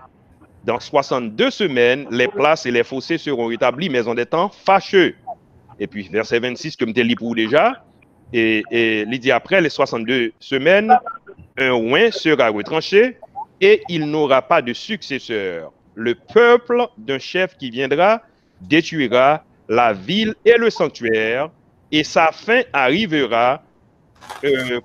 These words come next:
comme par une inondation. Il est arrêté que les dévastations dureront jusqu'au terme de la guerre. Le verset vingt-sept, c'est le plus attiré. Nous, il dit, il fera une solide alliance avec plusieurs pendant une semaine.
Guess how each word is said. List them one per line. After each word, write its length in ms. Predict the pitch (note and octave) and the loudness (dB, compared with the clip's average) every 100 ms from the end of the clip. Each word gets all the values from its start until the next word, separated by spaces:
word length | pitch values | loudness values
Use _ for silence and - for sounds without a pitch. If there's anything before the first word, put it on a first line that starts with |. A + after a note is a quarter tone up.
| - | 0
comme 320 | D#3 F#3 F3 _ - | 2 2 -2 _ -6
par 220 | C#3+ C3 E3 | -2 -2 -4
une 220 | E3+ F3+ D3+ | -6 -8 -10
inondation. 840 | C#3 D3+ D3+ C#3 - C3 A2 D2+ _ _ _ _ - | -4 0 2 0 -2 -8 -8 -10 _ _ _ _ -8
Il 140 | A2 | -2
est 140 | A#2+ B2 | -2 0
arrêté 440 | B2+ C3 C3 G3 | 0 0 2 0
que 100 | G3 | 0
les 140 | C#3 B2 | -2 -2
dévastations 640 | A#2 C#3 - C3 - D#3+ | -2 -4 -2 -6 -4 -10
dureront 520 | A#2 B2 B2+ C#3 F#3+ - | -8 -6 -6 -4 -8 -8
jusqu'au 340 | G3 E3 - | -16 -14 -8
terme 220 | D3 D#3+ | -2 -2
de 80 | C3+ | 2
la 100 | A#2+ | 0
guerre. 140 | F#2+ F#2 | 0 -2
Le 100 | B2+ | 0
verset 260 | E3+ F#3+ | 2 4
vingt-sept, 380 | F3 E3 - F3+ | 2 0 0 0
c'est 80 | D3 | -2
le 80 | C3 _ - | -4 _ -12
plus 280 | B2+ - _ _ _ | -12 -12 _ _ _
attiré. 320 | A#2 - A#2+ G#2+ | -8 -6 -6 -6
Nous, 80 | |
il 120 | D3 D3+ | -6 -4
dit, 260 | F#3 A#3+ _ _ _ _ _ _ | -2 -4 _ _ _ _ _ _
il 260 | A3+ C#4 D4 | 4 6 4
fera 640 | - F#3 D3+ C#3 C#3+ F#3+ _ _ _ - | 4 2 4 6 4 2 _ _ _ -10
une 160 | F#3 | -8
solide 560 | F3 - A#3+ G3+ A3+ B3+ | -8 -6 2 2 2 2
alliance 500 | E3 C3 C3+ F3 - | 2 2 -2 -4 -2
avec 340 | C#3 C3+ D3 - | -2 -2 -4 -8
plusieurs 500 | E3+ C#3 C3+ E3+ E3 | -12 -8 -4 -2 -2
pendant 420 | D#3+ D#3 F3+ G3+ _ _ _ _ - | -2 0 -2 -4 _ _ _ _ 0
une 180 | C4+ | 0
semaine. 600 | A#3+ G3+ D#3+ B2+ F#2 E2 | 2 2 4 2 0 -6